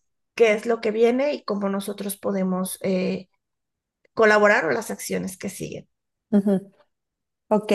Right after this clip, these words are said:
Speaker 2: bueno, dentro de los pendientes que sí tenemos es darle continuidad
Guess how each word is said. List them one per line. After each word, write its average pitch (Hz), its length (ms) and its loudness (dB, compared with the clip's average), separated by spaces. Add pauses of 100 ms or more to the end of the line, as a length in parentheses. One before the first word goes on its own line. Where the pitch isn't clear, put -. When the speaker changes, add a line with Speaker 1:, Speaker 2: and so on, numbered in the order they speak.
(160)
Speaker 2:
bueno, 220 280 4
dentro 226 300 2
de 226 60 4
los 233 160 2
pendientes 240 480 0
que 285 100 2
sí 262 160 -2
tenemos 269 720 0
es 233 220 -2
darle 247 260 -2
continuidad 226 760 -2